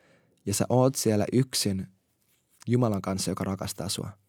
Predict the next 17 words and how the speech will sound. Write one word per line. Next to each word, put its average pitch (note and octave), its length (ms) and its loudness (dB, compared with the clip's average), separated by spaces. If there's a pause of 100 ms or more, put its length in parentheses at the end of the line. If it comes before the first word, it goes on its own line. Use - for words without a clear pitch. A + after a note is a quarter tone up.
(880)
Sä - 240 4
et D3 220 2
oo D3 220 4
siinä A#2 420 -2
paikassa, F2+ 600 -6 (920)
jotta A#2 260 0
Jumala A2 420 0
sais F#2 600 -2 (320)
sulta F2+ 580 -4 (220)
jotenkin F2 340 -4
enemmän. E2 300 -8 (720)
Tai G2 180 0
että, G2 320 -2 (240)
että A2 200 -2
hän A2 140 0
sais G#2 480 0
sut A#2 100 -8